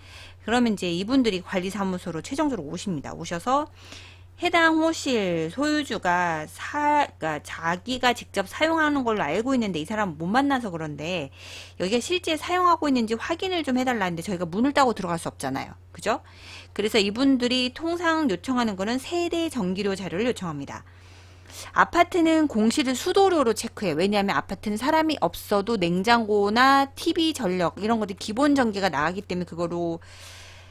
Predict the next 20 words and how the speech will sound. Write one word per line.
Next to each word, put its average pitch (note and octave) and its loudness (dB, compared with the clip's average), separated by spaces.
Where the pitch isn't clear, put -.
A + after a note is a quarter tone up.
이 A3+ 0
시-, A#3+ -4
이 A3 -2
집이 G#3+ -4
공실인지 C#4 4
아닌지 G3 6
확인할 D#4 2
수 F#3+ 0
없어요. D3+ -4
근데 F3 -6
단 G#3 2
아파트 C#4 0
같은 C4 2
경우는 G#3+ 0
공실일 A#3+ 0
때는 G#3 0
물을 C4+ 2
거의 G3 4
안 D#3 0
쓰죠. - -10